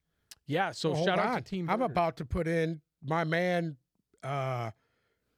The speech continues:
Speaker 2: fucking Darnell Mooney.
Speaker 1: Oh,
Speaker 2: He sa-,
Speaker 1: yeah.
Speaker 2: answered
Speaker 1: Oh,
Speaker 2: all my
Speaker 1: yeah.
Speaker 2: prayers.
Speaker 1: There it is. Yeah, you wanna play, uh, you're gonna play Rondale Moore and Aaron Rodgers too this week?
Speaker 2: I don't like Freiermuth. Uh,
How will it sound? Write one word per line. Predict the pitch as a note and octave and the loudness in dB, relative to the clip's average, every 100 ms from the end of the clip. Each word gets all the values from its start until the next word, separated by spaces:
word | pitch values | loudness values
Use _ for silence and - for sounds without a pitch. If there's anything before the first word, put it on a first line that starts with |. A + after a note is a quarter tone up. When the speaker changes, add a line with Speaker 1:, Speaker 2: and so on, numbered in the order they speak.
| _ | _
Speaker 2:
fucking | - G3 F#3+ F#3 C#3 - | -4 -2 -2 -4 -8 0
Darnell | F3 G3+ F#3+ F#3+ F#3+ F#3 | 2 4 4 2 2 0
Mooney. | F3 B3 C#4 F#3 E3+ F3+ - | 0 0 0 -2 -2 -6 0
Speaker 1:
Oh, | G3+ A#3+ B3+ A3 A#3 A3+ G#3+ F#3+ | 4 6 4 4 4 4 4 4
Speaker 2:
He | A3 G3 | 4 4
sa-, | G#3 | 4
Speaker 1:
yeah. | F3 D3 A#2 - - A#3+ - | 4 2 0 -8 -8 -4 0
Speaker 2:
answered | A#3 A#3+ F3+ B3 - | 2 2 2 2 2
Speaker 1:
Oh, | |
Speaker 2:
all | - - A3+ - | 2 4 4 2
my | G#3+ G#3+ G#3+ | 2 2 2
Speaker 1:
yeah. | |
Speaker 2:
prayers. | - - A#3 C4+ G3+ F#3 A3+ | 0 0 2 2 2 2 2
Speaker 1:
There | D3+ D#3 E3 | 2 4 4
it | D#3+ | 4
is. | D3 B2+ - - - - | 2 -2 -8 -20 -14 0
Yeah, | F3 | 2
you | F3 D3+ | 2 2
wanna | D3 D#3+ | 2 0
play, | D3+ F3+ D#3+ D#3+ | 2 2 4 4
uh, | D#3 C#3+ - | 2 0 -2
you're | D#3 | -2
gonna | D#3+ | 0
play | D3 E3+ | 2 2
Rondale | C#3+ D#3 D#3+ E3 E3 D#3 | 2 2 2 4 4 4
Moore | D3+ D#3+ | 4 4
and | D#3+ | 2
Aaron | C#3+ D3 D3+ | 2 2 2
Rodgers | D3 D3 D#3 C#3 | 0 2 0 -2
too | D3+ D#3 | -2 0
this | E3+ - | -2 -2
week? | E3+ F3 _ - | -6 -6 _ -8
Speaker 2:
I | C#3 | -6
don't | C#3 | -4
like | B2+ B2+ | -6 -6
Freiermuth. | - B2+ B2 A#2+ B2 A2+ - _ _ _ | -6 -6 -4 -4 -6 -8 -12 _ _ _
Uh, | B2 | -14